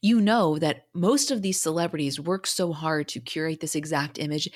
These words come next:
and for specific things to go viral. So then for them to say something that they were not intending on becoming this moment, for that to be the thing that takes off, it almost feels in this strange way like a power to the people. It's like,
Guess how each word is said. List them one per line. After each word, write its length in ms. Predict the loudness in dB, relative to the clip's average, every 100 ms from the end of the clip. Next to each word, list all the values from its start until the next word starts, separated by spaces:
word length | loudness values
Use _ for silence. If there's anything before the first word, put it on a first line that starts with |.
| -12 0
and 160 | 2 2
for 300 | 0 0 0
specific 600 | 0 -2 0 2 2 0
things 260 | 0 0
to 100 | 0
go 160 | 0 0
viral. 460 | 0 -2 -4 -8 -12 -16 -16 -4
So 160 | 2
then 260 | 4 4 2
for 180 | 2 2
them 160 | 2 0
to 100 | 0
say 240 | 2 2
something 400 | 2 -2 -2 -2
that 180 | -2 -2 -10 -20 _ _ _ _
they 80 | 0
were 160 | 2 4
not 220 | 4 4
intending 680 | 2 2 2 2 0 -2 -6 -6
on 200 | -4 -4
becoming 540 | -6 -6 -2 0 0
this 200 | 0 -2
moment, 320 | -2 0 -2 0
for 180 | 2
that 280 | 4 2 2
to 100 | 0
be 100 | 0
the 100 | 0
thing 200 | 0 0
that 120 | 0
takes 300 | 0 -2 0
off, 320 | 0 2 0 -4 -16 -16 -6
it 100 | 0
almost 400 | 2 4 4 2
feels 240 | 2 2 2
in 80 | -2
this 140 | -2
strange 360 | 0 2 2 2
way 140 | 2
like 160 | 2 0
a 80 | -2
power 380 | 2 4 4
to 120 | 2 -2
the 100 | -2
people. 380 | -2 -2 -2 0
It's 100 | 2
like, 180 | 0